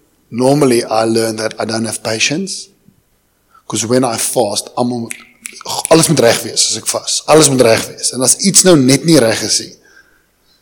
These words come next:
then I'm all worked up. And when I'm silent and quiet, I think about it, then I realize,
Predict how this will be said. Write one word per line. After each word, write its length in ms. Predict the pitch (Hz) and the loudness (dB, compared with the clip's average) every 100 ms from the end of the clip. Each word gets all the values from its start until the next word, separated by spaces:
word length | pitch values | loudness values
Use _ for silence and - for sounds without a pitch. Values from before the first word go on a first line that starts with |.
| _ _ _ _ _ _ | _ _ _ _ _ _
then 140 | 110 113 | -4 -2
I'm 160 | 113 | 2
all 180 | 131 123 | 2 2
worked 260 | 110 110 - | 2 -2 -6
up. 220 | - - _ - - - - | -16 -20 _ -20 -20 -14 -6
And 160 | 123 | -2
when 200 | 131 139 139 | 0 -2 -2
I'm 240 | 123 127 | -4 -2
silent 720 | - - 160 147 180 180 135 | 0 0 -2 -4 -2 -2 -2
and 120 | 120 117 | -6 -4
quiet, 240 | 147 139 | 0 0
I 120 | 117 | -2
think 300 | - 156 156 | -2 0 2
about 280 | 165 123 113 | 2 4 2
it, 60 | 110 | 0
then 100 | 110 | -4
I 80 | |
realize, 440 | 110 120 120 110 | -2 -2 -2 -4